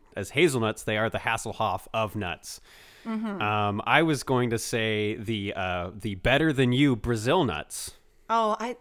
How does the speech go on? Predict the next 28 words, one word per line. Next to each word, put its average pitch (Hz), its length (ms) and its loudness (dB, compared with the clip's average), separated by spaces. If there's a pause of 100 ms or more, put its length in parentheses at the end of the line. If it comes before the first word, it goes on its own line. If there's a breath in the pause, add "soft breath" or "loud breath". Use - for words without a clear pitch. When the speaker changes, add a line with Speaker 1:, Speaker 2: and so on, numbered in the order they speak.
Speaker 2:
Brazil 277 320 2
nuts 466 240 0
are 277 100 0
actually 240 440 0
my 226 160 -4
favorite 190 360 -6
nut, 170 260 -4
which 233 180 -4
is 247 140 -6
weird 208 300 -2
'cause 208 120 -12
they're, 226 160 0
like, 208 260 0
real 294 160 0
big. 247 260 -4 (240)
They're 190 120 -10
kinda 294 340 2
soft, 254 440 -2
but - 100 -16
they're - 200 -14
also 208 240 -6
crunchy. 214 460 -10
Like, 175 200 -6
what 214 360 0
is 196 140 -4
up 160 160 -4
with - 100 -20
that? - 180 -8